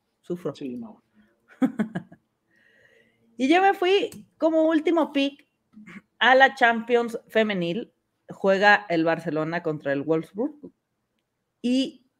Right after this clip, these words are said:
Speaker 1: el femenil de Barcelona es una locura. Este,
Speaker 2: Ok.
Speaker 1: yo lo disfruto mucho. A mí me encantan las ligas femeniles, ha crecido muchísimo el nivel, el apoyo que está habiendo.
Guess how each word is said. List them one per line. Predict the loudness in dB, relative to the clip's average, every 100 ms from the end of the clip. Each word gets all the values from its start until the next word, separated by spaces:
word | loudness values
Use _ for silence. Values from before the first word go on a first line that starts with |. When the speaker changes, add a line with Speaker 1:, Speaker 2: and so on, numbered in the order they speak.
| _ -4
Speaker 1:
el | 2 6 6 4 -2 -12 -4
femenil | 0 0 0 0 0 0 -2
de | 0
Barcelona | 2 0 -2 -4 -4 -4 -4 -12 _ _ _ _ _ _ -10
es | -6
una | -2 0
locura. | 0 -4 -8 -12 _ _ -20 -20 _ _ _ -20 _ _ -20 -20 _ _
Este, | -8 -4 2 4 4
Speaker 2:
Ok. |
Speaker 1:
yo | 2 2
lo | 2
disfruto | 0 -6 -6 -4
mucho. | -4 -4 -2 -2 -4 -20 _ _ _ _ _ _ _ _ _ _ _ _ _
A | 2 2
mí |
me | 2 0
encantan | 2 2 2 -2
las | -2
ligas | -4 -2
femeniles, | -4 -4 -6 -4 -4 -6 -6
ha | -6 -4
crecido | -8 -4 -4
muchísimo | -2 -4 -4 -4 -2 -2
el | -2
nivel, | 0 2 2 0
el | -4
apoyo | -4 -4 -2 -4
que | -8
está | -8 -4
habiendo. | -4 -4 -6 -8